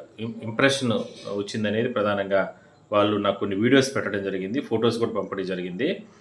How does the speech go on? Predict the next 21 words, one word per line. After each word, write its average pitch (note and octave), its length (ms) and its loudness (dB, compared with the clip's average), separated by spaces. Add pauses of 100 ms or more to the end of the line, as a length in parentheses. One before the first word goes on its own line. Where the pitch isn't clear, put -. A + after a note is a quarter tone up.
(300)
వాళ్ళు A2 680 4
అంటే G2+ 160 0
ఆయన G#2 460 2
యూనియన్‌కి A#2 360 2
సంబంధించిన G#2+ 500 -2
మురళి G#2+ 260 -2
కూడా, A2 400 6 (460)
ఆ, G2+ 80 0
మాట్లాడుతూ G2+ 520 0
ఎంతోమందికి B2 640 4
ఆదర్శంగా A2 460 2
నిలిచిన G#2 340 -4
ట్రస్ట్ G2 320 -6
వారికి G#2 320 -2
దివ్యాంగుల A2+ 500 2
సహాయ G#2+ 340 4
సహకారాలు G2+ 520 0
ఎల్లప్పుడూ G#2+ 360 -2
ఉంటాయని F#2+ 440 0
చెప్పి F#2+ 220 -8
కూడా G2+ 300 0